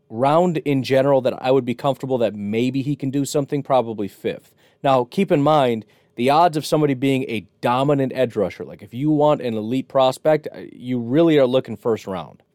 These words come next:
After that, it just really doesn't happen very often. I mean, Za'Darius would be an exception.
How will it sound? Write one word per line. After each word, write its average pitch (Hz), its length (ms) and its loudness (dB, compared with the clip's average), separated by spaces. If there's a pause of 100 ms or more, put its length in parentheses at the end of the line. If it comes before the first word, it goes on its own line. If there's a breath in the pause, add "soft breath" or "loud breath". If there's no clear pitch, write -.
(340)
After 156 300 2
that, 143 320 2
it 123 160 -10
just 151 280 0
really 135 280 0
doesn't 113 400 -2 (180)
happen 113 400 -4
very 101 260 0
often. 87 460 -8
I - 20 -20
mean, 98 200 -10
Za'Darius 107 640 0
would 95 160 -12
be 98 180 -6
an 92 60 -8
exception. 101 640 -8